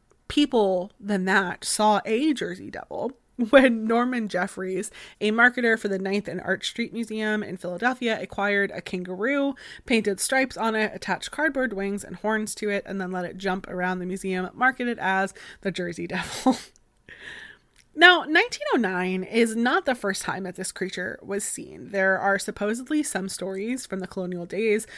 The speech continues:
surrounding it that I'll talk about here in a couple minutes, um, 'cause I have issues with them. But Joseph Bonaparte, the brother of the Napoleon Bonaparte,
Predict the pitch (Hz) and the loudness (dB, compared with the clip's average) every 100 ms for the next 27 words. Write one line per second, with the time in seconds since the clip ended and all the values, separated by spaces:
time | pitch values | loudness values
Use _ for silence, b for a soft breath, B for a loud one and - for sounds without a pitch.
0 | B - 240 233 247 240 233 226 - 196 | B -2 4 6 4 2 0 -2 -2 -4
1 | 175 147 165 202 196 190 180 180 180 175 | -4 -6 -6 -4 -2 -2 -4 -4 -6 -4
2 | 175 190 185 - 214 240 240 233 - B | -4 -6 -10 -12 -6 2 2 2 -6 B
3 | B - 175 175 185 B B 277 269 240 | B -6 -6 -6 -12 B B 4 6 6
4 | 185 170 180 - - 175 165 175 170 - | 4 0 -2 -4 -4 -4 -2 -4 -6 -10
5 | - - - 220 214 - 226 247 302 427 | -18 0 8 8 8 0 -6 6 8 10
6 | 587 - 214 247 277 - 165 175 - 214 | 6 8 6 6 4 0 -2 -4 0 0
7 | - 254 330 381 220 202 185 185 247 349 | 4 4 6 8 8 6 2 6 10 10
8 | 415 427 359 381 370 247 185 95 - 110 | 10 6 8 8 8 6 2 -2 -2 -2
9 | 123 | -2